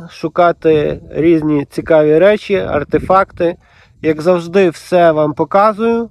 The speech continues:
Будуть цікаві розповіді, знахідки. Тому підписуйтесь на канал, хто ще не підписаний.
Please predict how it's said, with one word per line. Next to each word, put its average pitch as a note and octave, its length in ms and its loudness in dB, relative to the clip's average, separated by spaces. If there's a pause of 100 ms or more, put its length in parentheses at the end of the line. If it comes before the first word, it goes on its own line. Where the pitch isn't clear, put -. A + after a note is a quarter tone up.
(100)
Будуть E3 340 -2
цікаві D#3+ 440 0
розповіді, G#3+ 840 0
знахідки. G3 840 -2 (420)
Тому F3 180 2
підписуйтесь F3 760 -2
на E3 100 0
канал, G3+ 360 2
хто A3 220 -4
ще G#3 200 -4
не G3 140 -2
підписаний. F#3+ 840 -2